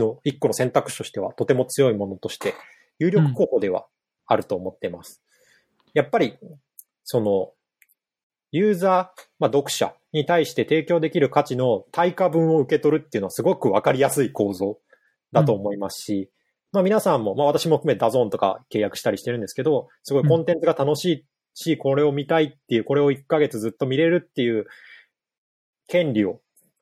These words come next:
Speaker 1: 買うためにお金を月額一定数払うっていうところは、すごい気分としてもすごくわかりやすいので、で、
Speaker 2: うん。
Speaker 1: これを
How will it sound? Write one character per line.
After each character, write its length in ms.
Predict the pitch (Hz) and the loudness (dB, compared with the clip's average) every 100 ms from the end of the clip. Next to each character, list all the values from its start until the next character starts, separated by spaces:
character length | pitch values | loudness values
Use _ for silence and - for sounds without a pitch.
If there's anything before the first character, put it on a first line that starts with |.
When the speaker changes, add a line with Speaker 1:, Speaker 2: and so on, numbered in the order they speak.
| _ _ | _ _
Speaker 1:
買 180 | - 135 | -2 0
う 100 | 143 | 0
た 120 | 165 | 0
め 120 | 165 | 0
に 320 | 170 190 110 - | 0 -2 -4 -6
お 80 | 123 | -4
金 260 | 123 123 117 | 0 0 2
を 120 | 113 | 0
月 220 | 104 107 | 0 0
額 200 | 117 110 | 0 0
一 80 | 101 | -4
定 180 | - 131 | -2 -2
数 120 | 117 | -2
払 260 | 95 110 110 | -2 0 0
う 20 | |
っ 80 | - | -4
て 100 | - | -6
い 40 | 101 | -6
う 40 | |
と 80 | - | -6
こ 120 | 113 | -6
ろ 80 | 104 | -4
は、 240 | 101 92 | -4 -4
す 120 | - | -4
ご 120 | 143 151 | 0 0
い 120 | - | -2
気 180 | - 160 | -4 2
分 200 | 131 98 | 2 0
と 120 | - | -6
し 100 | - | -6
て 80 | 101 | -8
も 140 | 95 | -8
す 100 | - | -2
ご 120 | 131 | -2
く 80 | 120 | -2
わ 120 | 98 | -4
か 120 | - | 0
り 60 | 123 | 2
や 120 | 127 | 2
す 160 | - 127 | 0 -4
い 80 | 104 | -4
の 120 | 90 | -4
で、 300 | 101 95 - _ _ _ - | -4 -4 -6 _ _ _ -2
で、 80 | 196 | 0
Speaker 2:
う 60 | |
ん。 40 | 147 | 2
Speaker 1:
こ 60 | |
れ 140 | 208 208 | 2 2
を 360 | 208 196 180 | 2 -2 -4